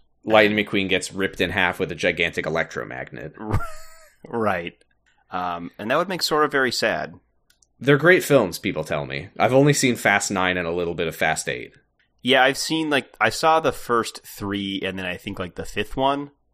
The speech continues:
Speaker 1: Mm.
Speaker 2: Um, and yeah, I don't know. They're fun. I'm sure I would like them. I love a dumb action movie.
Speaker 1: Yeah, I, you know, it maybe, maybe someday. I know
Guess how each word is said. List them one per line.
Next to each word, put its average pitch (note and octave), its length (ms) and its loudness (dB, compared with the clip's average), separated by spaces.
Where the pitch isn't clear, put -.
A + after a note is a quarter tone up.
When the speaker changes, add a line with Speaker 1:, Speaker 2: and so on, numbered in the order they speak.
Speaker 1:
Mm. F#2+ 100 -4
Speaker 2:
Um, F2+ 440 -4
and C#4+ 120 -4
yeah, F4 240 2
I A3 60 0
don't C#3 100 2
know. A2 160 0
They're F3+ 140 -2
fun. A2 400 -4
I'm A2+ 160 0
sure F#3 220 0
I - 20 4
would G2 160 0
like G2+ 220 0
them. E2+ 140 -4
I F#2+ 80 0
love G#2 360 2
a G2 80 -2
dumb F#2+ 220 -2
action A2+ 320 -2
movie. - 360 -16
Speaker 1:
Yeah, F2 340 0
I, G2+ 380 6
you A2+ 160 0
know, F2 240 0
it B2 120 -2
maybe, C#3 440 6
maybe C3+ 320 6
someday. G2+ 600 4
I F#2+ 140 4
know G2+ 300 2